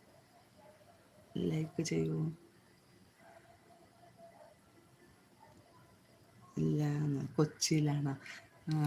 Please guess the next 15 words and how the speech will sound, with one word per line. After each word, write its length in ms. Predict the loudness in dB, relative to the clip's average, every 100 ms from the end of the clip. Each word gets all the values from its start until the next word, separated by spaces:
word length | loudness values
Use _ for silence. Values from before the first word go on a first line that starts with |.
| 2 2 2
നല്ലൊരു 420 | 4 4 4 2
ദിവസം 360 | 0 0 0
ആശംസിച്ചോളൂ 600 | 0 0 0 -2 0 2 2
മക്കളെ. 320 | 0 0 0
നല്ലത് 460 | 2 2 2 2
വരട്ടെ, 300 | 0 -2 -2
നന്മകൾ 540 | 0 0 0 0 0 -2
ഉണ്ടാവട്ടെ. 400 | -2 -2 -4 -2
വർക്ക് 380 | -2 -2 0 0
ചെയ്യണുണ്ടോ 540 | 2 2 2 0 -2
മോനെ? 360 | -2 -2 -2 -4 -8 -20 -20 -20 -20 -20 -20 -16 -6
വർക്ക് 280 | -6 -4 -4
ചെയ്യുന്നുണ്ടോ? 640 | 0 0 2 0 0 -2 -4 -8 -20 -20 -20 -20 -20 -18 -18 -20 -20 -20 -20 -20 -20 -20 -20 -20 -20 -20 -20 -20 -10 -4
വർക്ക് 280 | -4 0
ചെയ്യുന്നുണ്ടോ? 760 | 0 0 0 0 0 0 -2 -4